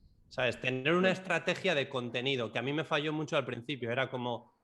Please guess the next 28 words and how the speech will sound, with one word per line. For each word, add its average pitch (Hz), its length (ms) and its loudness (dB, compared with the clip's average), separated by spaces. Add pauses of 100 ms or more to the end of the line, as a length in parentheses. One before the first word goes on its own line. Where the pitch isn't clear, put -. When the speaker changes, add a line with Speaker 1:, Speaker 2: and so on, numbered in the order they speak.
Speaker 1:
una 151 220 0
semana 165 340 2
subía 165 300 4
un 139 160 2
post 165 280 -8
al 147 160 0
día 156 160 2
a 147 60 4
Instagram 185 500 -2
y - 40 -4
luego 139 120 0
la 143 120 0
siguiente 143 280 -10
semana 151 260 -2
no 139 120 -2
subía 131 260 -2
nada. 107 340 -4 (200)
Es 127 100 -4
mejor 175 260 2
subir 170 320 0
tres 165 220 2
posts 165 320 -2
a 160 60 2
la 147 100 2
semana 147 420 0
todo 139 200 0
el 135 80 0
año 185 400 -2